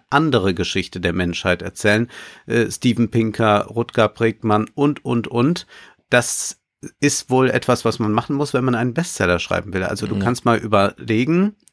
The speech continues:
Speaker 1: Apokalypse,
Speaker 2: <laughs>
Speaker 1: eine andere Geschichte der Menschheit.
Speaker 2: Ja.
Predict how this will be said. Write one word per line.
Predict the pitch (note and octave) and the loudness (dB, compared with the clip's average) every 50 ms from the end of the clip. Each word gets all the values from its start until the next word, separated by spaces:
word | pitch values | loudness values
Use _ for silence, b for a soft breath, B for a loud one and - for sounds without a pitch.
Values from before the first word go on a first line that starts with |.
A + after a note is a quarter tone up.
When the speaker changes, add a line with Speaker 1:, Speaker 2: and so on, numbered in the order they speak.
| - - - | -14 -10 -8
Speaker 1:
Apokalypse, | A#2+ - C3+ A#2 - - - G2+ G2+ A#2 C3+ - - - - D3+ E3 F#3+ G3+ - _ B B B B B B B | -4 0 0 0 0 0 -2 0 0 0 0 -2 -4 -2 2 2 2 2 2 -2 _ B B B B B B B
Speaker 2:
<laughs> | B B B B A#2+ - - A2+ A2 | B B B B -2 0 -2 -2 0
Speaker 1:
eine | B2+ B2 B2 A#2 - | 0 2 2 2 2
andere | A#2+ C3 C#3 C#3+ A#2 A#2+ A2+ | 2 2 4 4 4 4 2
Geschichte | B2 A#2 - - B2+ B2 - C#3 A#2 | 2 0 0 -2 -4 -4 -4 -2 0
der | A2 G#2 G2+ G#2 - - | 2 2 2 0 -4 -8
Menschheit. | - A2 G#2+ A2+ B2+ C3 - D#3 D3+ D#3 E3 F3 F3 - - | -6 -4 -2 -2 -2 -2 0 0 0 0 0 -2 -4 -6 -4
Speaker 2:
Ja. | A2 G2+ | -4 -4